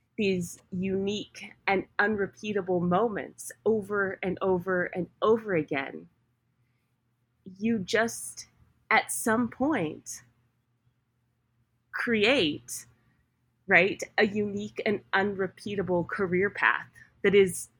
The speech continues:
unique to you and that feeds you and feels like your calling. Um, that's my two cents at the end of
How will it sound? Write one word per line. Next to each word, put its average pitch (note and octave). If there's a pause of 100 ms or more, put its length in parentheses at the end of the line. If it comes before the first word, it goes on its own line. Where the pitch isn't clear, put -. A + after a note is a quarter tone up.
(200)
unique G3
to G#3+
you F3+ (540)
and F#3+
that - (140)
feeds G#3
you E3 (600)
and F3 (520)
feels A#3
like F3
your E3+
calling. F3 (800)
Um, D#3+ (1700)
that's G#3
my E3
two D#3
cents -
at D#3+
the D3
end D3
of C#3+